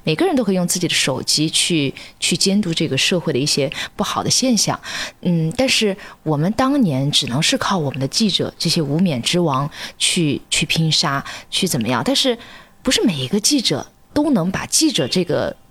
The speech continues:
职业去敬畏他，去把它做成自己的一个事业。很多人就把它当成一个工作。对，你记得吧，浅浅，那个，那时候我们很多人就是上班、下班，然后，哦，今天我要完成领导的两条稿子。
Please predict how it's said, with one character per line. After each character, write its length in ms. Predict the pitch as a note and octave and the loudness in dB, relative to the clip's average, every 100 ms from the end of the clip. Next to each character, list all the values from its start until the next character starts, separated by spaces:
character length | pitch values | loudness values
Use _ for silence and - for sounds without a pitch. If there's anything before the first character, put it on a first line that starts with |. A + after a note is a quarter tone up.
| - | -2
职 200 | - D3 | 0 2
业 280 | F3 G#3 | 2 2
去 160 | - - | 0 0
敬 320 | - - D#4 | 0 0 2
畏 160 | F#3 C#3+ | 0 0
他， 340 | - C#3 C3+ - - - | -2 -2 -2 -6 -16 -4
去 160 | - C4+ | -2 -2
把 120 | D3 | -2
它 200 | - E3+ | -2 -2
做 260 | - D#4+ | 0 0
成 240 | C4+ - C#3+ | 0 0 0
自 160 | - | 0
己 140 | G#3 C#3+ | -2 -2
的 100 | D3 | -2
一 160 | B2+ D3+ | -2 -2
个 300 | E3+ D3+ - _ - | -2 -2 -4 _ -6
事 460 | - - - C4+ | 0 2 2 0
业。 180 | D#3+ C3+ - - - - - | 0 -4 -8 -20 -20 -18 -10
很 160 | - G3 | 0 2
多 120 | D#4 | 4
人 100 | C4+ | 2
就 80 | A3+ | 2
把 140 | C#3+ | 0
它 100 | C3+ - | -4 -4
当 160 | F#3+ | -2
成 140 | F#3 E3+ | 0 2
一 140 | D3+ | 0
个 280 | D3 D#3 A#2 - - - | 0 -2 -4 -8 -20 -4
工 180 | F3+ | 0
作。 160 | F3 E3+ - - - | 0 -2 -6 -20 -8
对， 160 | D#3 D3+ | -4 0
你 160 | E3+ | 2
记 120 | E3 | 2
得 60 | C4 | 2
吧， 120 | A3 | 2
浅 180 | G3+ E3 | 0 0
浅， 140 | D#3+ | 0
那 100 | D#3+ | 0
个， 120 | E3 D3+ - - | 0 -2 -4 -8
那 100 | - | -2
时 120 | D4+ B3 | 0 2
候 60 | |
我 120 | F3 | 2
们 100 | C3 | 0
很 240 | D#3 - C3+ | -2 -2 0
多 140 | C#3+ | 0
人 100 | G#3+ | 0
就 80 | F3 | 0
是 220 | D#3 D#3 - - - - _ _ - | 0 -2 -4 -14 -20 -20 _ _ -10
上 200 | - B3 | -2 0
班、 220 | G3+ G3+ G#3 - | 2 -2 -4 -6
下 180 | - A#3 | -2 0
班， 220 | G3 G3 - - - | 0 -2 -8 -20 -6
然 120 | E3 | -2
后， 220 | F#3 A#3 - - | 0 0 -2 -4
哦， 160 | C#4 A#3 | -2 0
今 140 | C#4 | 2
天 100 | D4+ | 2
我 80 | G#3+ | 2
要 80 | A3+ | 2
完 160 | G#3 | 0
成 200 | A3 G3+ | 0 0
领 120 | F3 G3+ | 2 2
导 120 | F3 | 2
的 80 | E3+ | 0
两 160 | D3 | 0
条 140 | C3 E3+ | -2 -2
稿 220 | D#3 - | -2 -2
子。 180 | - | -6